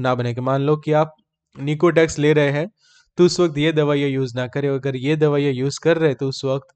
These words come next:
निकोटेक्स को यूज़ ना करें। तो अगर आपको मेरा ये वीडियो अच्छा लगा है तो ये वीडियो भी अच्छा लगेगा कि यहाँ पे क्लिक करके और ज़्यादा इन्फॉर्मेटिव वीडियो जो है वो आप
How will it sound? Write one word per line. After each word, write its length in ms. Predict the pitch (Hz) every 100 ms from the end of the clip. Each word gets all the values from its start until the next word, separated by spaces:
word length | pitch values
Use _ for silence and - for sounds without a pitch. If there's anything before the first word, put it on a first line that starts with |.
| _
निकोटेक्स 600 | 123 135 147 147 127 120
को 160 | - 123
यूज़ 380 | 110 160 220 - _ _ _ _ -
ना 260 | 120 123
करें। 400 | 101 107 101 104 107 _ _ _ _ _ _ _ _ _ _ _ -
तो 100 | 165
अगर 180 | 185
आपको 240 | 196 190 190
मेरा 180 | 185 185
ये 300 | 131 127 165
वीडियो 280 | 170 160
अच्छा 240 | 156 - 156
लगा 280 | 139 139 135
है 160 | 160 190 _
तो 160 | 160 156
ये 340 | 117 117 165
वीडियो 320 | 175 151 156
भी 100 | 139
अच्छा 240 | 139 - 135
लगेगा 360 | 120 117 117
कि 260 | 185 208 135
यहाँ 280 | 123 127 156
पे 160 | 165
क्लिक 260 | 156 139 -
करके 440 | 131 131 160 143 151 _ _ _ _
और 260 | 143 156 165
ज़्यादा 320 | 147 147 156
इन्फॉर्मेटिव 720 | 139 131 143 147 143 139 143 113
वीडियो 320 | 127 160 190
जो 140 | 135
है 120 | 135 123
वो 100 | 117
आप 180 | 170